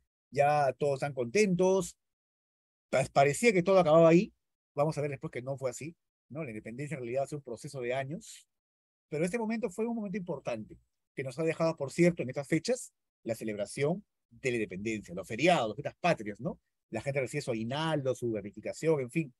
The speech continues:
eh, salen de vacaciones, los chicos del colegio,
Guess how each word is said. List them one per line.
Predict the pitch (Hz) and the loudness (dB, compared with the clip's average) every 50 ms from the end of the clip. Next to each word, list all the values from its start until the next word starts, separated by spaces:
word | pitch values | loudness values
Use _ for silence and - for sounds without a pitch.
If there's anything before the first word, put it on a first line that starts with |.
| _ _ _ _ _ _ _ _ - | _ _ _ _ _ _ _ _ -8
eh, | - 110 113 117 113 113 113 113 110 107 107 104 104 - | -6 -4 -4 -4 -4 -4 -4 -4 -4 -4 -4 -6 -6 -8
salen | - - 151 151 147 | -6 -4 -4 -2 -2
de | 139 | -2
vacaciones, | 123 117 110 107 - - 185 190 190 185 175 160 147 143 143 127 - - | -4 -4 -4 -4 2 4 4 6 6 6 4 4 2 -2 -2 -4 -4 -4
los | 117 120 | -8 -6
chicos | - - 160 151 | -4 -4 -2 -2
del | 135 131 | -2 -4
colegio, | - 127 135 160 180 185 175 170 - 156 156 160 - | -4 -4 -2 0 2 0 0 0 -4 -6 -8 -8 -8